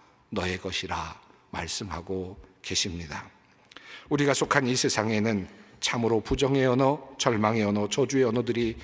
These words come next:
너무 많이 있습니다. 안 되는 것이 너무 많습니다.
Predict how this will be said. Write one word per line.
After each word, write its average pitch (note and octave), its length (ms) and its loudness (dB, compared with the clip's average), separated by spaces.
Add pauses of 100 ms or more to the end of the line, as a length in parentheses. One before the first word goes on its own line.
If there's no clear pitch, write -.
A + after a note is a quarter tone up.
(140)
너무 G2+ 260 0
많이 G2 420 0
있습니다. F2 760 -6 (400)
안 B2 220 -2
되는 C#3 260 2
것이 C3+ 260 0
너무 A#2+ 240 0
많습니다. F2+ 760 -8